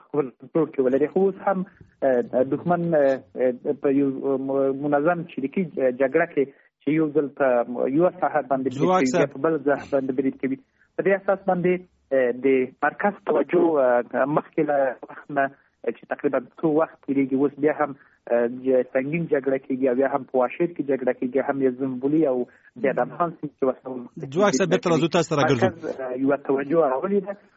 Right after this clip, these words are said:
Speaker 1: خو بیا هم، آه، اوس هم په تماس کې، اوس هم مرکز وعده کړې ده چې یوه خاصه توجه به هلمند ولایت ته وي.
Speaker 2: آه، ځواک صاحب وایي چې په هلمند کې همدغه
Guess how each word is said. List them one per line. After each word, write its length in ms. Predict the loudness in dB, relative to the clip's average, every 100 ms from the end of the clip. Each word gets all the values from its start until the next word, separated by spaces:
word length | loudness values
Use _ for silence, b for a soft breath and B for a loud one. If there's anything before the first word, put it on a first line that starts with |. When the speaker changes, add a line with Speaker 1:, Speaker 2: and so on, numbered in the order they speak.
| -6
Speaker 1:
خو 60 | -2
بیا 140 | 0 0
هم، 200 | -4 -6 b b 2
آه، 200 | 2 2
اوس 220 | 2 0 -2
هم 100 | -4
په 100 | -6 -16
تماس 240 | -16 -10
کې، 160 | -4 -4
اوس 140 | -4 -8
هم 80 | -4
مرکز 280 | -4 -2 -4 0
وعده 240 | 0 0
کړې 220 | -4 -4
ده 80 | -4
چې 160 | -2 -4 -4 B -4
یوه 100 | -2
خاصه 240 | -2 -2 -2
توجه 360 | 0 0 0
به 120 | -4
هلمند 300 | -4 -6 -6 -4
ولایت 220 | 0 -2 -2
ته 80 | -14
وي. 180 | -14 -20 _ -6
Speaker 2:
آه، 260 | -4 -2
ځواک 240 | -2 -4 -4
صاحب 200 | -4 -2
وایي 160 | -2 -2
چې 100 | -6
په 60 | -4
هلمند 240 | -2 -2
کې 80 | -2
همدغه 280 | -2 -2 -2